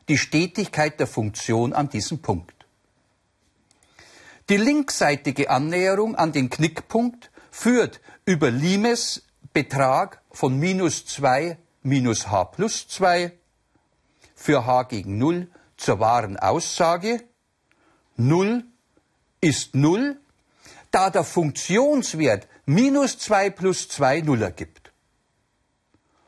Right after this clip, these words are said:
Und auch bei der rechtseitigen Annäherung ergibt sich der Wert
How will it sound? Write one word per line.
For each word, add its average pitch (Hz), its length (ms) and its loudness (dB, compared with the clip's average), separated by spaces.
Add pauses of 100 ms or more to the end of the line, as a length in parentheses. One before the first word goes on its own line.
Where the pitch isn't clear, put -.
(200)
Und 165 340 0
auch 120 260 0
bei 107 200 0
der 92 220 0
rechtseitigen 147 1040 0
Annäherung 156 800 2 (1000)
ergibt - 500 -2
sich - 280 -6
der 202 180 2
Wert 139 340 0